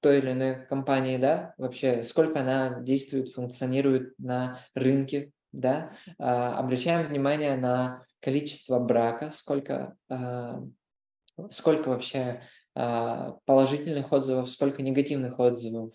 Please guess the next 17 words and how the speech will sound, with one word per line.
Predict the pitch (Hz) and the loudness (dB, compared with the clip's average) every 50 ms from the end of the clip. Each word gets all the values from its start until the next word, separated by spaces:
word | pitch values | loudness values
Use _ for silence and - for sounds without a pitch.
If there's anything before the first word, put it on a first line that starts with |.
| _ | _
Потому | - 127 123 143 143 147 147 | -2 -2 0 2 0 0 0
что | 147 - 131 | -2 0 2
если | 127 143 156 156 - - 127 | 4 6 4 4 2 0 -2
вы | 123 | -2
сделали | 123 120 131 147 156 147 135 120 117 113 - _ _ _ - | -2 2 4 4 6 6 4 2 0 -2 -6 _ _ _ -10
заказ, | 131 123 131 165 175 170 165 139 127 131 - - - - _ _ _ _ _ _ - | -4 0 2 2 2 4 4 4 4 2 0 -4 -10 -16 _ _ _ _ _ _ -2
но | 139 139 | 0 2
вы | 147 165 | 2 2
не | 160 143 | 0 0
поделились | 139 143 139 147 151 156 151 143 135 127 127 - | -2 -4 -2 -2 0 0 2 2 0 -2 -2 -4
тем, | - 147 139 127 | -4 -4 -4 -6
что, | - - - - - 127 123 120 120 117 117 - - - - - _ - | -8 -12 -8 -2 2 4 4 6 4 4 0 -6 -14 -18 -20 -18 _ -4
а, | - 117 117 117 117 117 117 113 113 113 110 - - _ _ - | -2 0 0 0 0 0 0 -2 -2 -4 -8 -12 -16 _ _ 0
вас | 135 135 143 151 147 - | 4 4 6 4 4 2
не | 143 131 | -2 -2
устроила | 127 127 127 - - 147 147 139 131 120 | -2 -2 -2 0 4 6 6 6 6 6
поставка, | 113 - 135 127 - - - 156 185 208 - - 214 170 131 117 - | 4 2 -2 -4 0 2 4 4 4 4 0 -2 -4 -4 -4 -6 -12